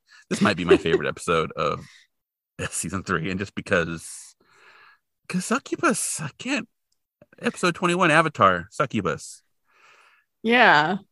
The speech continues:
Speaker 1: We
Speaker 2: I
Speaker 1: should
Speaker 2: mean, I
Speaker 1: rename
Speaker 2: think
Speaker 1: it Succubus is what we should rename it. Episode twenty-one, Succubus.
Speaker 2: <laughs>
Speaker 1: So.
Speaker 2: Yeah, and I think your explanation for his wife being a succubus works perfectly. Honestly, that's now my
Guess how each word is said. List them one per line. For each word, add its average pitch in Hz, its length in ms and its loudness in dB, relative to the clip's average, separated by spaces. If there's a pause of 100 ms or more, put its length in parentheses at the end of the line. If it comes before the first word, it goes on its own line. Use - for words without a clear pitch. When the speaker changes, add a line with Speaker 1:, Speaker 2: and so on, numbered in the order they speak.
(180)
Speaker 1:
We 139 80 6
Speaker 2:
I 247 40 8
Speaker 1:
should 254 80 10
Speaker 2:
mean, - 60 12
I 302 40 12
Speaker 1:
rename 151 300 10
Speaker 2:
think 143 80 6
Speaker 1:
it - 40 -2
Succubus 95 580 4
is 92 80 -2
what - 140 -4
we 95 80 0
should 107 180 2
rename 110 320 2
it. 95 240 -4
Episode 147 280 2
twenty-one, 110 500 4 (200)
Succubus. - 720 -6 (180)
Speaker 2:
<laughs> - 220 0 (300)
Speaker 1:
So. - 400 -6 (1000)
Speaker 2:
Yeah, - 180 -6
and 220 100 0
I 262 80 6
think 269 240 2
your 240 140 6
explanation 208 760 0
for 180 160 0
his 170 160 0
wife 180 240 4
being 185 160 2
a 190 40 2
succubus 185 440 0
works 170 220 -2
perfectly. 208 640 2
Honestly, 190 500 2
that's 170 280 -2
now 165 140 -2
my 180 500 0